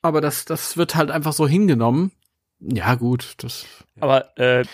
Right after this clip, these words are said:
Speaker 2: mir fällt gerade ein, der Regenmantel ist doch auch exakt der gleiche, den er in, ähm,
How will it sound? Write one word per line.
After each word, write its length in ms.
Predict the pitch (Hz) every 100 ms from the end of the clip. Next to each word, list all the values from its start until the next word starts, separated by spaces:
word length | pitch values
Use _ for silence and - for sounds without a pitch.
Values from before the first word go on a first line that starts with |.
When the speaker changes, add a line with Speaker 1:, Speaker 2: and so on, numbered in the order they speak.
| -
Speaker 2:
mir 80 | -
fällt 200 | - 156
gerade 180 | 147 135
ein, 140 | 139
der 140 | 127 110
Regenmantel 460 | 156 139 139 208
ist 160 | 151 -
doch 120 | 147
auch 120 | 160
exakt 380 | 160 - 170 -
der 80 | 160
gleiche, 320 | 156 165 165
den 180 | 156 156
er 360 | 156 156 151 143
in, 580 | 147 143 151 147 147 143
ähm, 920 | 139 135 135 139 139 139 139 135